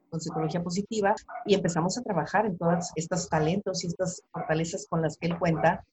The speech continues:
pero sí él me decía esto, o sea, ¿qué va a pasar conmigo? O sea, estoy en un momento donde ya está el pronunciamiento de mi despido. O sea, esta es una, una trágica historia, pero ya lo veo venir.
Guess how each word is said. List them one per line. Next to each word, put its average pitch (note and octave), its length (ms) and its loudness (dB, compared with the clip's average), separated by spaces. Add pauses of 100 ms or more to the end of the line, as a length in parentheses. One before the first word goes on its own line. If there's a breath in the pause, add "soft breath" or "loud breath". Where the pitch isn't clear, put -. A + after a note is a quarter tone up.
(200)
pero F#3+ 300 4
sí G#3+ 260 2
él G#3+ 140 6
me G3+ 100 2
decía E3+ 300 0
esto, - 300 -4
o - 180 -20
sea, C3+ 260 -6 (240)
¿qué C4 60 6
va C4 60 8
a B3+ 80 2
pasar G#3 300 4
conmigo? G3+ 640 0
O - 60 -20
sea, E3+ 140 -4
estoy F#3 320 -2
en G#3+ 100 0
un G#3 140 0
momento G3+ 420 0
donde D#3+ 400 2 (320)
ya F3 380 8
está F3 340 8
el F3+ 80 4
pronunciamiento E3 960 2 (160)
de E3 140 8
mi D#3+ 100 4
despido. D#3 560 0 (120)
O - 40 -14
sea, D#3 160 4
esta D#3+ 200 0
es F3 100 -2
una, F#3 380 6 (180)
una F3+ 100 6
trágica F#3 400 2
historia, F3 380 4
pero D#3+ 140 2
ya D#3 80 8
lo E3+ 120 8
veo E3 160 4
venir. G#3 300 6